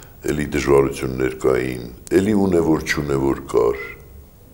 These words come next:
էլի այնպես չէր, որ բոլորը հեշտ ու հանգիստ, բայց ինչ-որ մի տաք, մի ջերմ բան կար Երևանում, որ երբեմն ես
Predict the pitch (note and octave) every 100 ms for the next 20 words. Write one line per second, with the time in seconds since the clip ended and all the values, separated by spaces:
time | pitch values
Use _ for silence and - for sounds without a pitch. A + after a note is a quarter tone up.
0 | - - D#2 D#2 D2+ D#2 D2 C#2+ - -
1 | - - - - - C2+ C#2+ - - A#1+
2 | G#1 - - - D2+ D2 C#2 C#2 C#2 -
3 | C2+ B1 A#1+ A#1+ - - - - - -
4 | - - - - - - - - - -
5 | - - - - - - - - - -
6 | - - - F2+ F2+ F2+ F2 - - -
7 | - - - - - - - - - C2+
8 | C2+ - - D2+ D2 C#2 C2+ A1+ A#1+ C2+
9 | C#2 C2+ - - - - C#2 C2+ C2+ B1
10 | D2+ A2+ A2+ E2+ E2+ E2+ - - - -
11 | - - - - E2 E2 F2 E2 D#2+ -
12 | - C#2 D2 -